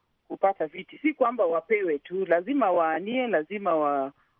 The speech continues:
wafanye competition na, na wanaume, na wanaweza, alafu watafaulu, ili tuwe na wamama kwa kila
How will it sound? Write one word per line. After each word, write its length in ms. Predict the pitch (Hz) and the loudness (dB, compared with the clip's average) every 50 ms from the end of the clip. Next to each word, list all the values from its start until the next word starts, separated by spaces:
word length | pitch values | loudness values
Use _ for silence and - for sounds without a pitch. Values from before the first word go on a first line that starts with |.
| _ _ _ - | _ _ _ -2
wafanye 500 | 151 156 151 151 - 202 214 214 185 165 | 0 0 0 0 0 -2 -2 -2 -4 -6
competition 960 | - 151 143 - 147 143 - - 226 254 - - 285 269 277 285 294 285 240 | -6 -8 -8 -6 -8 -10 -8 -8 -8 -8 -4 -2 0 0 2 2 0 0 -2
na, 520 | 196 147 143 143 143 139 135 127 127 131 131 | -4 -2 -2 -2 -2 -2 -4 -4 -4 -4 -2
na 140 | 139 135 | 0 2
wanaume, 480 | 131 135 135 135 135 151 175 170 180 170 | 2 2 0 0 0 0 0 0 0 0
na 140 | 190 226 262 | 2 2 2
wanaweza, 580 | 277 277 277 269 269 285 285 233 170 143 135 - _ _ _ _ _ _ - | 2 2 0 0 0 0 0 -2 -4 -8 -12 -14 _ _ _ _ _ _ -6
alafu 320 | 151 170 190 220 - - | -2 0 0 0 2 0
watafaulu, 840 | 190 180 - 156 156 - - 180 165 160 175 220 254 226 202 226 254 - _ - | -2 0 0 -2 -4 -4 -4 -2 -2 0 0 0 -2 -2 -4 -4 -4 -8 _ -10
ili 220 | 190 202 208 190 | -6 -4 -4 -4
tuwe 240 | 180 - - 196 185 | -2 0 0 0 2
na 140 | 175 165 156 | 2 0 0
wamama 400 | 151 147 151 170 170 170 151 143 | -2 -2 -2 -2 -2 -2 -4 -6
kwa 240 | - - 151 151 143 | -4 -4 -4 -4 -4
kila 640 | - - 220 233 220 214 208 202 202 196 196 196 | -4 -4 0 2 2 2 2 2 0 -2 -4 -6